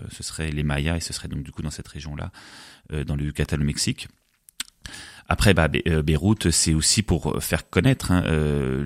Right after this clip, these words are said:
c'est un produit qui est consommé même, euh, là-bas au Proche-Orient, mais, euh, qui est encore, dont l'histoire est, est méconnue, donc, euh,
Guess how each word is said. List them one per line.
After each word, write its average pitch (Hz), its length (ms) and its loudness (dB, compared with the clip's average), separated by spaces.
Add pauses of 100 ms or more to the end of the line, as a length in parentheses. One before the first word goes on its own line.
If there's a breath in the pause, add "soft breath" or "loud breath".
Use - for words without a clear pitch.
(120)
c'est - 160 -2
un 78 80 2
produit 85 320 0
qui - 140 -4
est 76 40 0
consommé 85 440 2
même, 80 240 2
euh, 71 180 0 (320)
là-bas 71 200 -6
au 71 60 -4
Proche-Orient, 82 540 -2 (460 loud breath)
mais, 85 340 6
euh, 73 100 2
qui - 260 -2
est - 20 4
encore, 78 360 0
dont 73 120 -2
l'histoire 78 360 -2
est, - 300 -6
est 76 60 -4
méconnue, 85 560 2
donc, 80 300 -2
euh, 71 200 -6